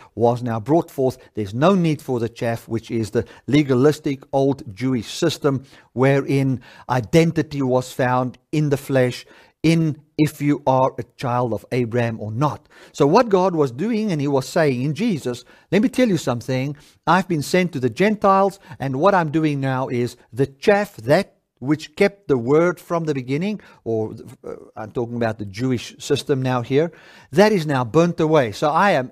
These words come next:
ending this whole thing about Jew and Gentile, and I have now come to bring life to those who are oppressed." And Jesus defines oppression as oppressed by death and sin.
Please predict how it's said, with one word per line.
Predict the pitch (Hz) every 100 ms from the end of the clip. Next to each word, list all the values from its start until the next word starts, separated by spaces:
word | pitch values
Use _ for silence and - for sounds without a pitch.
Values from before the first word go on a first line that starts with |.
| -
ending | 180 208 220 214 196
this | 180
whole | 156 165 151
thing | - 131 120
about | 113 120 110 104
Jew | 113 120
and | 113
Gentile, | 117 113 110 110 110 - - -
and | 123 131
I | 147 175 175
have | 151 131
now | 131 123
come | - 156 131 131 - -
to | 131
bring | 117 135
life | 127 127 127 120 -
to | 120
those | 127 131
who | 113 135
are | 165 208 233
oppressed." | 214 - 139 123 120 - _ _ -
And | 113
Jesus | 98 156 147 135
defines | 135 - 127 131
oppression | - 120 131 120 131 117
as | 113 110 - _
oppressed | 135 135 190 202 180 120
by | 131 117
death | 107 92 165 170 165
and | 139 123 113
sin. | - 170 110